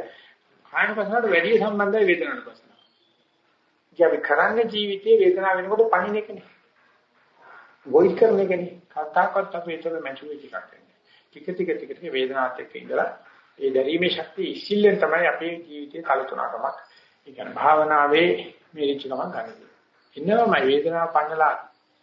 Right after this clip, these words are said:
කාටවත් යන්න බෑ. දැන් එහෙනම් අපේ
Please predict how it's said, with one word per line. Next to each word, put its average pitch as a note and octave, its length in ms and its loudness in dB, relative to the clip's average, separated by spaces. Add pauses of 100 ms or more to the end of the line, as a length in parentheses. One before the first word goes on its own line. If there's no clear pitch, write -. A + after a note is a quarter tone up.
(220)
කාටවත් - 560 -4
යන්න E2+ 140 -8
බෑ. - 260 -16 (3000)
දැන් D#3+ 220 -12
එහෙනම් C#3 340 -12
අපේ C3+ 300 -6